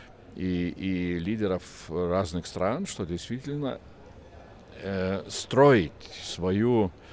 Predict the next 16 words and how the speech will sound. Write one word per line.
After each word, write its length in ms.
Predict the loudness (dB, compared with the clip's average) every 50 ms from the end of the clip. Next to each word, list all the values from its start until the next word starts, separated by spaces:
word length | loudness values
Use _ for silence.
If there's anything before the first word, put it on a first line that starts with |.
| -20 -20 -20 -20 -16 -6 -2
международную 500 | -2 0 2 2 2 4 4 4 2 2
политику 560 | 2 0 0 2 0 0 -2 0 -2 -2 -2 0
на 220 | 0 0 0 0
ценностях — 760 | -2 0 2 2 4 4 0 -2 -6 -8 -8 -8 -8 -8 -8 -10
это 320 | -10 -6 -4 -4 -6 -4 0
очень 440 | 2 2 2 2 -2 -4 -6 -4 -2
и 100 | 0 2
очень 560 | 2 2 0 0 -4 -4 -2 -2 -2 -2 -4 -6 -6 -2
прагматически. 800 | -2 -2 0 0 -2 -2 -2 -6 -10 -12 -12 -12 -14 -16 -16 -18 -18 -18 -18 -18 -20 -20 -20 -20 -20 -20 -20 -20 -18 -8
Потому 360 | -4 0 2 4 4 4 2 2
что, 380 | 0 -2 0 2 2 2 2
скажем, 840 | 0 -2 -2 0 0 0 0 -2 -2 -2 -2 -2 -2 -2 -2 -2 -2
э, 380 | -2 -2 -2 -2 -4 -4 -6 -6 -8 -12 -18 -10 2
помощь 600 | 6 6 8 8 6 4 2 0 -2 -4 -4 -4 -4
Европейского 720 | -4 -2 0 0 -2 0 0 0 0 0 0 -2 -4 -4 -4
Союза, 640 | -4 -4 -4 -2 -2 -2 -4 -4 -6 -8 -8 -10